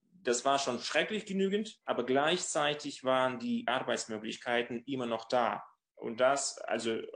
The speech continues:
für, für mich, äh, au-, aus der beruflichen Perspektive war es traumhaft.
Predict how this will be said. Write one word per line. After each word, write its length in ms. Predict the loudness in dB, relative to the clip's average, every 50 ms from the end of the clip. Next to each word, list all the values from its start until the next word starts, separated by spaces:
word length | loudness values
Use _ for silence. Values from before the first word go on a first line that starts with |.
| -16 _ -18 -18
für, 320 | -18 -18 -10 -8 -6 -6 -6
für 260 | -10 -12 -8 -6 -4
mich, 320 | -2 -2 -4 -4 -6 -6 -4
äh, 480 | -2 0 2 2 2 0 0 -2 -4 -4 -6 -8 -10 -10 -10 -8 -4 -2 -2 0
au-, 120 | 0 0 2
aus 280 | 2 0 -2 -2 -4
der 220 | -2 0 0 0 0
beruflichen 680 | 0 0 0 0 -2 -2 -4 -8 -8 -6 -8 -8 -8 -10 -16 -20 -20 -20 _ _
Perspektive 720 | -2 -2 -2 -4 -8 -8 -6 -6 -4 0 0 0 0 2
war 200 | 2 2 4 2
es 100 | 0 0
traumhaft. 720 | -4 -2 0 0 0 0 -2 -2 -4 -4 -6 -6 -12 -20